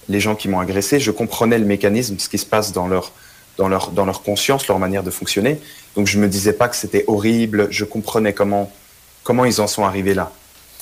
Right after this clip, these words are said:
Euh, mon problème, ça a été, je sais plus qui je suis, en fait. Je savais plus du tout qui j'étais. Euh, je savais plus comment je me comportais vis-à-vis des gens autour de moi, des relations que j'avais avec ma famille. Donc,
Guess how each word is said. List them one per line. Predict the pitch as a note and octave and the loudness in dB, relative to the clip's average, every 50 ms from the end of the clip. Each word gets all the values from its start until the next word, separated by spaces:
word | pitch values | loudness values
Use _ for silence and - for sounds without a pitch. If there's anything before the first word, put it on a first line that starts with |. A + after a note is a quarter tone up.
| - - - - - - - - - - | -20 -20 -20 -20 -20 -20 -20 -6 -4 -2
Euh, | F#2+ F#2+ F#2 F#2 F#2 - - - - | 0 0 0 0 -2 -4 -6 -4 0
mon | G#2+ A2 A2+ A2+ | 2 2 2 2
problème, | - - - G2+ G2 A#2+ C#3+ C3 | 0 0 0 2 4 2 2 2
ça | A2 - G#2 | 0 0 0
a | G2 | 0
été, | F#2 - A#2+ A#2 | 2 0 0 0
je | - G2 | 0 -2
sais | - - G2 | -4 -4 -6
plus | - - C#3 C3+ | -6 -4 -6 -4
qui | - G2+ | -2 -2
je | - | -2
suis, | - - D3+ D3+ G#2 | -2 -2 -2 -4 -4
en | E2 | -8
fait. | - - E2 - - - - - - - _ - - - - - | -10 -12 -12 -12 -14 -18 -18 -20 -20 -20 _ -20 -20 -20 -10 -6
Je | - G#2 | -4 -4
savais | - - A2+ F2 G2 F#2+ | 0 0 0 2 2 0
plus | F#2 - A#2+ | 0 -2 -4
du | G#2+ G#2+ F#2+ | -4 -2 -4
tout | - G#2 | -4 -4
qui | - - G2+ | -4 -2 0
j'étais. | G2 G2+ G2 A#2 C#3+ E3+ E3+ - - - - - - - - - - - G2+ | 0 2 2 2 2 0 0 -6 -12 -20 -20 -20 -20 -20 -20 -20 -10 -6 -4
Euh, | F#2 F#2 F#2 F#2 F#2 F#2 F2+ E2+ - - - | -2 -2 -2 -2 -2 -4 -4 -4 -6 -6 -6
je | - G#2+ | -4 -4
savais | - - A2+ G2+ A2 | 0 0 2 2 2
plus | G#2 A#2 C#3+ C#3+ | 0 0 -4 -4
comment | - - C#3 C3 C3+ C#3 C3 A#2 | -2 0 2 2 2 2 0 0
je | G2+ G2+ | -2 -2
me | G#2 G2+ | -2 -2
comportais | - A#2 G#2+ - A2 G#2 - - B2+ A2 | -2 -2 -2 0 -2 -2 0 0 0 0
vis-à-vis | F#2+ G#2 G#2 G2 A2 G2+ G#2 G#2 | 0 -2 0 0 0 2 2 0
des | F#2 G2+ F#2+ | 0 0 0
gens | F2 A2 B2 C#3 C3+ - - | 0 -2 -2 -4 -6 -8 -10
autour | G2+ - G2+ F#2+ F#2 | -8 -6 -6 -4 -4
de | F#2+ | -4
moi, | F#2 G2 A#2 D#3+ - - - - - - | 0 2 2 0 0 -2 -10 -20 -6 -4
des | G#2 F#2+ | -2 -2
relations | F#2+ G2 G2 F#2+ - - A2 G#2 | 0 0 0 0 -2 -2 -4 -4
que | G2 | 0
j'avais | F#2 A#2 A2+ - D3+ F3 - - - - - - - - - | 0 0 2 2 0 0 -2 -6 -16 -20 -20 -20 -20 -8 -4
avec | - G2+ G2+ G2 - | -2 -2 -2 -2 0
ma | - G2 | -2 -2
famille. | - - G2+ G#2 B2+ D#3+ E3+ - - - - - - - - - - - - - - - | 0 0 2 2 2 0 -2 -4 -12 -20 -20 -20 -20 -20 -20 -20 -20 -20 -20 -20 -6 0
Donc, | A#2 B2+ C3 C3 - - | 2 2 2 2 -2 -6